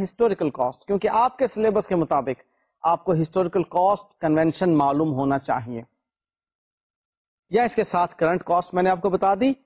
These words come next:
اور realizable ویلیو کے بارے میں بھی اسی ایگزامپل میں سے ہم بات نکال لیتے ہیں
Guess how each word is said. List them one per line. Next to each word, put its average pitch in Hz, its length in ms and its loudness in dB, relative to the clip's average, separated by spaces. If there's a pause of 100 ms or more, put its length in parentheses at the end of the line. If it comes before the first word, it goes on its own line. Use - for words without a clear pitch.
(280)
اور 240 140 2
realizable 262 680 2 (100)
ویلیو 214 280 4
کے 208 140 0
بارے 170 240 2
میں 170 140 2
بھی 170 200 2 (200)
اسی 240 240 2
ایگزامپل 180 520 0
میں 156 140 2
سے 151 200 -2
ہم 135 220 0
بات 131 260 0
نکال 160 320 0
لیتے 208 300 0
ہیں 240 100 0